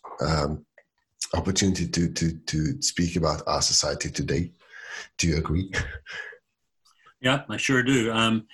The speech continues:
Speaker 2: you know, at the time, so we're talking about forty-three or so years ago,
Speaker 1: Hmm.
Speaker 2: um,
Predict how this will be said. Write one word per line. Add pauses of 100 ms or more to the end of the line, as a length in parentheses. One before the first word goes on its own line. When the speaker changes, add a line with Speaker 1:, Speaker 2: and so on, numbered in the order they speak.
(480)
Speaker 2:
you
know,
at
the
time, (760)
so
we're
talking
about
forty-three
or
so
years
ago, (320)
Speaker 1:
Hmm.
Speaker 2:
um,